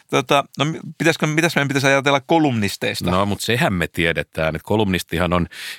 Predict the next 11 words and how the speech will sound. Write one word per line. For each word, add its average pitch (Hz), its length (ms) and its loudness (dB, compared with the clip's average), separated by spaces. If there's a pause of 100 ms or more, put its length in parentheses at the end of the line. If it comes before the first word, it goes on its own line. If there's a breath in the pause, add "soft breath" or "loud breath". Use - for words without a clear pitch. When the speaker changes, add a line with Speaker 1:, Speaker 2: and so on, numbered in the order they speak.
(140)
Speaker 2:
ihmiskunnan 95 640 0
majakka 98 580 0
ja 92 120 2
järjen 95 720 0
pintapelastaja. 82 1400 -2
Tästä 82 440 0
ei 78 100 0
ole 78 180 -2 (180)
epäselvyyttä, 90 720 0
mut 90 180 -2 (260 loud breath)
okei, 101 260 0